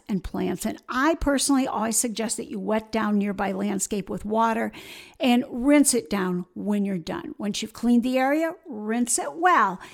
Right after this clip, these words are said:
and you should be ready for the nice weather with no mold and mildew. Now, Lucy wrote to me and said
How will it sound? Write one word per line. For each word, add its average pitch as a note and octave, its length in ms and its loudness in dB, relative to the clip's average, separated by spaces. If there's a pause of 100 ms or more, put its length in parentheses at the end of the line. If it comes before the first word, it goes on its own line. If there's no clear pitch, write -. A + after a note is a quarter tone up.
(340)
and G#3+ 140 -4
you G3+ 80 -4
should - 260 -2
be A3 160 -4
ready G3 300 -2
for G3 180 -10
the F#3 140 -4
nice F3+ 500 -4
weather B3 380 -2
with A3+ 260 -6
no A#3+ 580 2
mold G#3 540 -2 (160)
and F#3 380 -4
mildew. F#3+ 720 -8 (1160)
Now, C#4+ 400 2
Lucy G#4 540 6
wrote A#3 200 4
to A#3+ 120 -2
me B3 280 0
and C4 380 -2
said A3 520 0